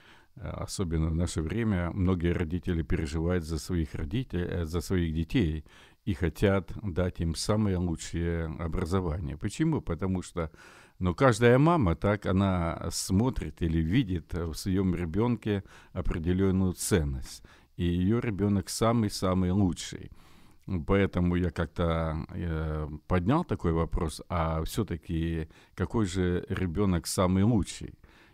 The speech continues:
И вот сколько мам, родителей находится, так они скажут, что да, мой ребёнок самый лучший. Почему? Потому что это её ребёнок. А отвечая на этот вопрос, э, что мы делаем для того, а, чтобы дать, э,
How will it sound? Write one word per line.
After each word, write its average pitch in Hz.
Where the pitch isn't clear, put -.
И 92
вот 90
сколько 104
мам, 90
родителей 85
находится, 101
так 131
они 135
скажут, 131
что 107
да, 120
мой 120
ребёнок 107
самый 101
лучший. 80
Почему? 135
Потому 90
что -
это 87
её 92
ребёнок. -
А 85
отвечая 135
на 147
этот 135
вопрос, 135
э, 95
что -
мы 127
делаем 110
для 85
того, 80
а, 78
чтобы 87
дать, 82
э, 78